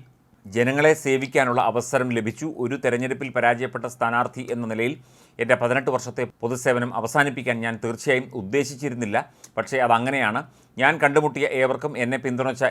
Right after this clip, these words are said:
എല്ലാവർക്കും, പ്രത്യേകിച്ച് എന്നെ പ്രചോദിപ്പിക്കുകയും ഊർജ്ജസ്വലനാക്കുകയും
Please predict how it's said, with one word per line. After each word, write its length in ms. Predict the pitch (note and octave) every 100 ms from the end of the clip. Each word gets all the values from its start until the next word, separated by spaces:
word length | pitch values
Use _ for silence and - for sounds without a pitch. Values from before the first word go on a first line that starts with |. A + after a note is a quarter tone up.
| A#2
എല്ലാവർക്കും, 420 | B2 C3 C3 A2+
പ്രത്യേകിച്ച് 420 | A2+ A#2+ A#2+ A2 B2+ A#2
എന്നെ 180 | A2+ A#2+ A#2+ _ _
പ്രചോദിപ്പിക്കുകയും 720 | A2+ A2 C3+ C3+ B2 A#2 A#2+ E2 - _ -
ഊർജ്ജസ്വലനാക്കുകയും 920 | A#2+ B2 C3+ C#3+ C3+ B2+ A#2+ C3 B2+